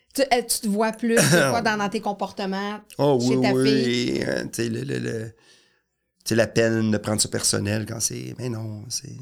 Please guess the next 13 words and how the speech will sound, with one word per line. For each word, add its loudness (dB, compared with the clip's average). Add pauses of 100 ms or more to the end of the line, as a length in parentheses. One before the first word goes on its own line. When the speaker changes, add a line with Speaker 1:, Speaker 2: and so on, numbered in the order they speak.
Speaker 2:
ça, -20
regarde, -8 (640)
tu -16
te -8
remontes -4
les -2
manches -6
puis -14
tu -2
le -8
refais -6
plus. -10 (140)
<laughs> -12